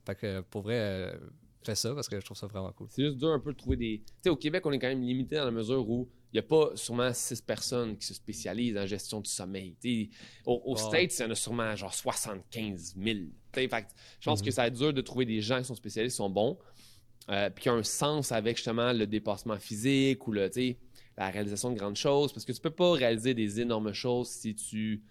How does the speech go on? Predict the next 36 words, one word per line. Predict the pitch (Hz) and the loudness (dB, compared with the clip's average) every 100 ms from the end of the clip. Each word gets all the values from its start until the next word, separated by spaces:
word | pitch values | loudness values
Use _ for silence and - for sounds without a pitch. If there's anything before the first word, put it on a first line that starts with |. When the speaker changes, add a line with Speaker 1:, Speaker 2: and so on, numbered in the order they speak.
| - - - - - | -20 -20 -20 -20 -10
Speaker 2:
si | - - | -6 -2
tu | |
fais | - 113 | 0 0
tant | 127 123 | 2 2
comme, | 120 110 98 - - | 2 0 -2 -8 -12
si | - - | -10 0
tu | 135 | 2
manges | 139 139 | 2 2
pas | 147 | 0
bien, | 135 139 143 139 _ | 2 0 0 -6 _
si | - | -6
t'es | 120 | -4
fucking | - 139 147 | -2 -2 -2
stressé, | 131 - 123 - 139 131 - - | -4 -4 -4 -2 -2 -2 -6 -10
si, | - - 131 131 - | -6 -2 2 2 4
euh, | 107 104 104 104 104 104 101 101 101 | 4 4 4 2 2 2 2 2 0
t'sais, | 98 117 | -2 -2
ta | 107 | -4
récupération | 98 120 110 143 | -2 -2 0 0
est | 120 | 0
pas | 107 | -2
optimale, | - 131 127 131 - | -2 -2 0 -2 -4
il | 127 | -2
y | |
a | |
toujours | 127 156 | 2 2
quelque | 156 104 | 0 0
chose | 135 123 | 0 0
qui | 113 | -2
va | |
venir | 104 110 117 107 - - - | -2 0 0 -2 -10 -20 -2
t'aider. | 117 107 107 123 135 - - - - | 0 2 2 0 0 -6 -20 -12 -4
Fait | |
que, | 107 | -4
t'sais, | |
c'est | 143 | -2